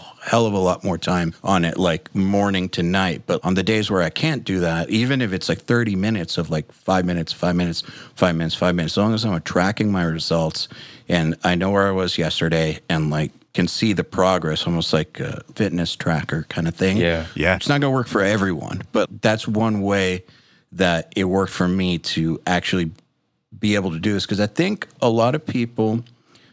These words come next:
Speaker 1: they'll hear these stories about virtuosos that play, like, or used to play twelve hours a day for, like, five years straight, that kind of stuff. And they'll think, "I can't do that. I shouldn't even try. Like, that'll never happen." And I think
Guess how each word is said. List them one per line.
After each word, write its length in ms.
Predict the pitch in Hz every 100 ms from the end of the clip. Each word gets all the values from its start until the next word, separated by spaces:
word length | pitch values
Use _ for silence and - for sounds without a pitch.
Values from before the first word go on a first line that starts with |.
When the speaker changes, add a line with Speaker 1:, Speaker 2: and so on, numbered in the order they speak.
| -
Speaker 1:
they'll 260 | 107 117 98
hear 340 | - 139 135
these 200 | 104 85
stories 640 | - - 147 175 98 80 -
about 480 | 82 92 87 82 _ _ _ _ _
virtuosos 800 | 104 98 98 110 143 123 92 80
that 180 | 80 -
play, 220 | - 95
like, 300 | 90 80 - - _ _
or 120 | 95 92
used 320 | 101 151 -
to 60 | 110
play 300 | - 98 92
twelve 300 | 107 110 104
hours 240 | 98 92
a 40 | 92
day 180 | 123
for, 140 | 110 -
like, 140 | 80
five 340 | - 95 92 87
years 240 | 90 82
straight, 520 | - - 90 90 87 - - - -
that 180 | - 95
kind 140 | - 98
of 80 | 80
stuff. 280 | - 123 104
And 80 |
they'll 80 | 95
think, 280 | - 117 95 -
"I 140 | 113
can't 320 | 117 123 90
do 180 | - 123
that. 280 | 98 78 - -
I 40 | 95
shouldn't 280 | - 110
even 200 | 98 90 80
try. 340 | - 98 92
Like, 180 | 82 78
that'll 220 | 92 90
never 220 | 90 87
happen." 420 | 101 120 120 85
And 180 | 87 87 - - - _
I 80 | 90
think 460 | - 107 92 -